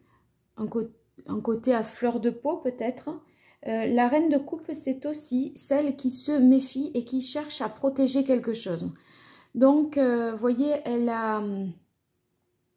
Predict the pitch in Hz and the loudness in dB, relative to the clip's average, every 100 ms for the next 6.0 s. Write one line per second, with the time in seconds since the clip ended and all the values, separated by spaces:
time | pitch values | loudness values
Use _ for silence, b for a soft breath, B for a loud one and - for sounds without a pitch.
0 | _ b b b b b b b _ _ | _ b b b b b b b _ _
1 | _ _ _ _ _ _ _ _ _ _ | _ _ _ _ _ _ _ _ _ _
2 | _ _ _ _ 247 254 247 277 330 - | _ _ _ _ 4 4 6 2 0 -2
3 | 294 - 240 247 - 214 226 220 - 339 | -4 0 2 2 0 -4 -4 -4 -6 -8
4 | - - 254 - 254 - 247 240 247 - | -6 -4 -4 -6 -10 -8 -2 0 -2 -4
5 | 233 208 254 254 247 247 233 233 247 | -2 0 2 0 0 -2 0 0 0